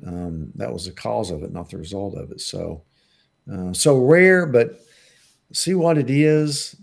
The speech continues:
and just make sure nothing else is going on. I mean, you always have to look into other things. Um, if you're a smoker, you need a lung scan.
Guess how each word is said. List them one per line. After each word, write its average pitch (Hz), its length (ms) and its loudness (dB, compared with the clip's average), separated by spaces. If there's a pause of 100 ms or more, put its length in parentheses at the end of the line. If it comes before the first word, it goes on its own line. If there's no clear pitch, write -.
and 98 480 -6 (880)
just 113 220 -16
make 120 140 -4
sure 123 160 -8
nothing 107 360 -6
else 139 240 -4
is 90 80 -12
going 87 280 -10
on. 95 320 -8
I - 60 -18
mean, 107 160 -8
you 123 80 -4
always 143 200 -2
have 117 140 -4
to 104 60 -12
look 98 260 -8
into 95 180 -6
other 123 240 -6
things. 90 540 -12 (760)
Um, 90 540 -6
if 95 160 -10
you're 92 100 -10
a - 20 -12
smoker, 143 760 -2
you 95 80 -12
need 104 180 -10
a 98 60 -12
lung 120 340 -8
scan. - 500 -16